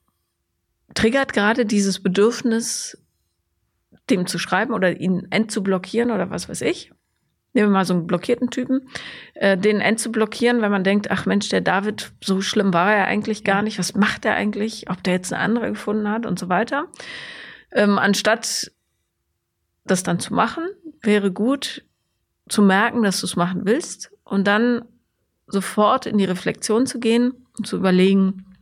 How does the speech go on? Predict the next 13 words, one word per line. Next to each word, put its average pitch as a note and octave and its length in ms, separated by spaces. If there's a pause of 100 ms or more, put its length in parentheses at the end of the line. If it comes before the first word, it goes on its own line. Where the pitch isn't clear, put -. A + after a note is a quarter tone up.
(760)
„Was G3+ 220
ist - 140
gerade F#3 240
passiert B3+ 560
oder F#3+ 200
was F3 160 (320)
fühle C4 460
ich - 340 (440)
in G3+ 140
diesem A3 220
Moment, G3 680 (240)
dass F#3+ 240
das G3 360